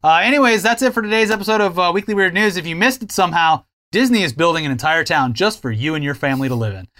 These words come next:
And, uh, also check out our recent episode of Tech News Day, and, uh, we'll see you, uh, very soon. Enjoy your long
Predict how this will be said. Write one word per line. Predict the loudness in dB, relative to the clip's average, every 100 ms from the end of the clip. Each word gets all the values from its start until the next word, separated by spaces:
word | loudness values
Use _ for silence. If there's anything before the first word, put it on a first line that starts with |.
| -20 -20 _
And, | -2 -2 0 2
uh, |
also | 2 4 2 4 2 4
check | 0 0
out | 2
our | 0
recent | 0 -2
episode | -2 0 -2
of |
Tech | 0 -6
News | -2 -2 0
Day, | 0 0 -2 -8 _ _ -6
and, | -2 0 2
uh, | 0
we'll | 0
see | -4 -2
you, | 0 0
uh, | 0
very | -2
soon. | -2 -2
Enjoy | 2 2
your | 2 2
long | 4 4 2 -6